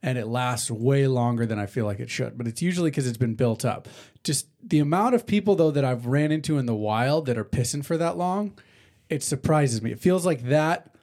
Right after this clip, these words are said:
rare circumstance that happens with me does not, that doesn't equal the amount of people if it's rarely happening to them. Like, there's people out there that just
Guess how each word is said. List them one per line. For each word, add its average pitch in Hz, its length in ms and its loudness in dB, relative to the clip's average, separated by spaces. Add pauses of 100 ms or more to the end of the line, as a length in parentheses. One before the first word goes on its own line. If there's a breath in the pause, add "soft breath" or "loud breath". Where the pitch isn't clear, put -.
(460 soft breath)
rare 151 400 4
circumstance 143 720 0
that 131 120 0
happens 131 360 0
with 113 160 -4
me 127 240 0
does 113 220 -2
not, 127 400 -2 (580)
that 151 160 2
doesn't 170 340 2 (380)
equal 160 420 2
the 135 140 2
amount 139 320 0
of 127 140 -4
people 123 460 0
if 120 120 -4
it's 120 120 -2
rarely 123 460 2
happening 113 420 0
to - 80 -14
them. 120 140 0
Like, 117 160 -2
there's 135 180 0
people 139 300 0
out 123 140 0
there 123 140 0
that 117 140 -2
just 127 380 -2